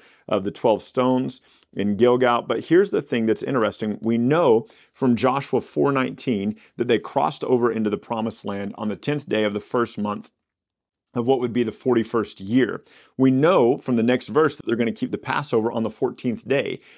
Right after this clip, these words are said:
which means they were circumcised in between those time periods. So how long does it take to recover from circumcision?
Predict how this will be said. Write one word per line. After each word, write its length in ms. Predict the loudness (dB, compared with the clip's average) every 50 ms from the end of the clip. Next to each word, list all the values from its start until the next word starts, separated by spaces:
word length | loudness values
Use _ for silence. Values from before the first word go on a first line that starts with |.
| _ _ 0
which 260 | 2 2 2 2 0
means 300 | 0 0 0 0 0 0
they 80 | 2
were 100 | 2 2
circumcised 800 | 2 0 0 -2 -2 -2 -2 -4 -6 -6 -4 -4 -4 -2 -2 -2
in 100 | 0 0
between 320 | 0 -2 -2 -2 -2 0
those 240 | 0 0 -2 -2 -6
time 260 | -6 -8 -6 -6 -6
periods. 460 | -6 -4 -6 -6 -6 -6 -10 -10 -10 -4
So 320 | 0 4 4 4 4 2 -2 -18 _ _ _ _
how 160 | -6 -4 -2 0
long 220 | 0 0 0 0
does 120 | -2 -2
it 120 | -2 -2 -2
take 200 | -2 -2 -2 -4
to 100 | -6 -6
recover 520 | -4 -4 -4 -4 -4 -4 -2 0 0 -2 -2
from 440 | -4 -4 -4 -2 -2 -2 -4 -6 -6
circumcision? 800 | -4 -2 -2 -2 -2 -4 -4 -2 -2 0 0 0 -2 -4 -4